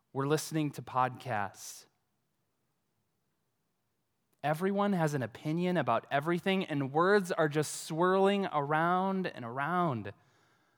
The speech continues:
And it's becoming noise to us. Just noise.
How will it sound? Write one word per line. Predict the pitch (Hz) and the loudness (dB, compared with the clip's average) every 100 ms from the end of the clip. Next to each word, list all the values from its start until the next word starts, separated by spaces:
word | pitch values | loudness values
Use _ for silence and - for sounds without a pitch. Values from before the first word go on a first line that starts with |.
| _ _ _ _ _ _ _ _ _ _ _ _ _ _ _ | _ _ _ _ _ _ _ _ _ _ _ _ _ _ _
And | 113 123 | -10 -8
it's | 123 - _ _ | -10 -16 _ _
becoming | 120 123 131 110 95 | -12 -8 -8 -8 -8
noise | 90 110 110 85 - | -6 -2 -4 -6 -12
to | - - | -12 -14
us. | - - - - _ _ _ _ _ _ _ _ _ _ | -14 -14 -18 -20 _ _ _ _ _ _ _ _ _ _
Just | - 240 - | -12 -12 -12
noise. | 175 131 220 151 117 | -8 -4 -2 -4 -6